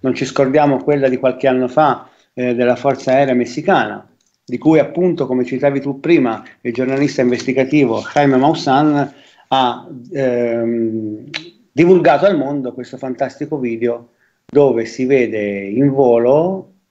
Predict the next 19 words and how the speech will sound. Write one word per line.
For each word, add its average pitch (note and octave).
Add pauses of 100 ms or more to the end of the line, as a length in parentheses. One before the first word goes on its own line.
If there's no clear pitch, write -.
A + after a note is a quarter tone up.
dodici A#2
oggetti C3+
volanti B2
non C#3+
identificati, C3
ma A#2+
noi C#3
sappiamo B2
benissimo B2+
cosa C#3+
sono, A#2 (400)
scortare C3
questo A#2+
aereo A2+
militare, G#2 (380)
qui-, D#3
con F#3+
dichiarazioni D3
ufficiali. A2